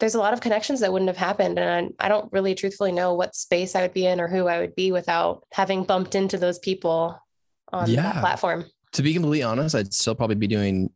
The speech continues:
Speaker 2: like, nine-to-five sales. But to what you're saying, same thing for me. I remember listening to a po-, uh, Kyle Kingsbury podcast. Kyle Kingsbury had Cal on. Cal,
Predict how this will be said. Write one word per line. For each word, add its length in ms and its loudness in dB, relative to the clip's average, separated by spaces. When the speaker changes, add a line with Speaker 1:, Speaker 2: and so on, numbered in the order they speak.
Speaker 2:
like, 220 -2
nine-to-five 480 0
sales. 400 -2
But 140 0
to 100 -2
what 80 0
you're 100 0
saying, 500 0
same 240 2
thing 160 2
for 160 -2
me. 240 2
I 60 -2
remember 280 0
listening 300 0
to 100 0
a 40 0
po-, 280 -2
uh, 220 0
Kyle 240 0
Kingsbury 520 -2
podcast. 580 0
Kyle 220 -2
Kingsbury 440 0
had 300 -2
Cal 340 0
on. 220 0
Cal, 560 -2